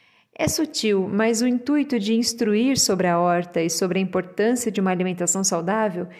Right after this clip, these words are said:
estava presente com uma postura docente de quem detém um conhecimento.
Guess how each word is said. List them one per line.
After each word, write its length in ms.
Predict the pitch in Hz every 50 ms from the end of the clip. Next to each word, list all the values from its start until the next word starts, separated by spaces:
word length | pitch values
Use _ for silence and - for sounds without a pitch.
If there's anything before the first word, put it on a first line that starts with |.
| - - _
estava 300 | - 202 - 240 220 254
presente 560 | 247 277 294 302 233 226 240 277 277 262 - 233
com 140 | - -
uma 120 | 220 233 233
postura 460 | 233 240 233 233 - - 233 226 226
docente 540 | 190 196 190 - - 247 247 233 233 - 214
de 100 | 196 208
quem 260 | 214 - 233 240 233
detém 460 | 226 302 320 - - 254 269 285 254
um 80 | 214 196
conhecimento. 840 | 190 208 175 170 170 156 - - 175 165 160 151 151 147 147 -